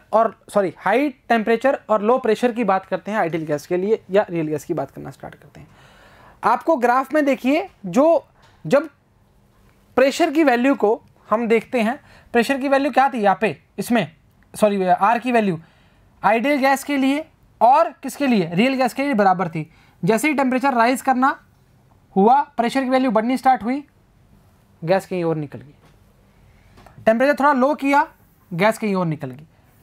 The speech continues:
मतलब हम क्या बोलेंगे, लो पॉइंट के लिए, लो टेम्परेचर की बात करेंगे,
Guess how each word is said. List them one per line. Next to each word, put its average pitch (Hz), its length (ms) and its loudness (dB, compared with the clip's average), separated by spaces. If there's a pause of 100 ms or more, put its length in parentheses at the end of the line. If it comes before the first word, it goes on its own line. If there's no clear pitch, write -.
(680)
मतलब 226 260 -2
हम 214 160 -6
क्या 233 140 2
बोलेंगे, 190 420 -4
लो 190 400 2
पॉइंट 214 400 -2
के 185 160 -6
लिए, 143 280 -8 (200)
लो 196 260 2
टेम्परेचर 202 540 -2
की 208 140 -4
बात 170 240 0
करेंगे, 170 400 -6